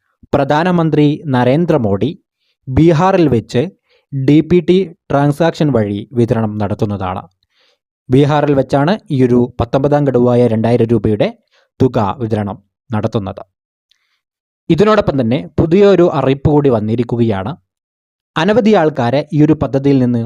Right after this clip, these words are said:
പുറത്താക്കിയിട്ടുണ്ട് എന്നുള്ള വാർത്തയാണ് പുറത്തു വരുന്നത്. അതുപോലെ ചിലർക്ക് ഇതുവരെ അടച്ച തുക തിരിച്ചടക്കാനുള്ള നോട്ടീസും വരുന്നു. അതായത് ഇതുവരെ വാങ്ങിയ പതിനെട്ട്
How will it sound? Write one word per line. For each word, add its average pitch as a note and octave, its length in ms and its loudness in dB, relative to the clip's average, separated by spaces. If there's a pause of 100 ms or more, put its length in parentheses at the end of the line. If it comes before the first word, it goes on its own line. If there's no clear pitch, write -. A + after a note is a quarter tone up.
(160)
പുറത്താക്കിയിട്ടുണ്ട് C#3 840 -2
എന്നുള്ള B2 300 2
വാർത്തയാണ് G#2+ 540 -2 (120)
പുറത്തു G#2 320 -4
വരുന്നത്. G2 320 -8 (1000)
അതുപോലെ F3+ 380 2
ചിലർക്ക് E3+ 360 2 (600)
ഇതുവരെ F#3+ 340 4
അടച്ച D#3 180 -2 (100)
തുക D3 120 2 (180)
തിരിച്ചടക്കാനുള്ള C#3+ 680 0 (100)
നോട്ടീസും A2 440 -2
വരുന്നു. F#2+ 240 -12 (560)
അതായത് C#3+ 340 0
ഇതുവരെ D3+ 340 4
വാങ്ങിയ C#3+ 220 -2 (220)
പതിനെട്ട് F3+ 460 2